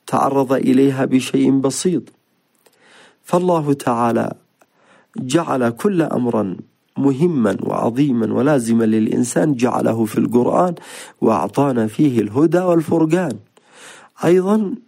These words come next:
يفرق كل أمر حكيم للناس، فما دام القرآن، ما دام الله حل مشاكلهم علميا ونظريا من خلال الوحي في ليلة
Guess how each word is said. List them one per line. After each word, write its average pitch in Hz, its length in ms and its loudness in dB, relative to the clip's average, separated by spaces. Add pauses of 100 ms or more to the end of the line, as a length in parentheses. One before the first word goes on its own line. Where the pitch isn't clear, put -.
(140)
يفرق 143 580 0
كل 156 240 -2
أمر 139 420 0
حكيم 147 460 -2
للناس، 143 520 0 (520)
فما 175 420 0
دام 156 280 0
القرآن، 123 760 2
ما 127 160 4
دام 123 280 0
الله 113 360 2 (300)
حل 156 460 0
مشاكلهم 113 960 -2
علميا 151 580 2
ونظريا 120 720 2
من 110 240 2
خلال 120 420 0
الوحي 117 440 0
في 113 160 -4
ليلة 123 380 0